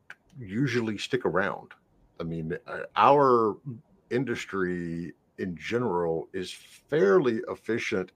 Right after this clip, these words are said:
at, I don't wanna say ostracizing, but they're just,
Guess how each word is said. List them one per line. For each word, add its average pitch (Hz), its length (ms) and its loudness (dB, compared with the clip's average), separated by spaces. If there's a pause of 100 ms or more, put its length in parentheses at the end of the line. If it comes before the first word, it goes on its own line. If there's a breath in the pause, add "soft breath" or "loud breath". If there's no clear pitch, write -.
at, 95 260 0 (1080)
I - 60 -8
don't 127 100 -4
wanna 104 160 -4
say 92 180 -4
ostracizing, 80 840 -4
but 87 240 -4 (380)
they're 107 160 -2
just, 107 300 -10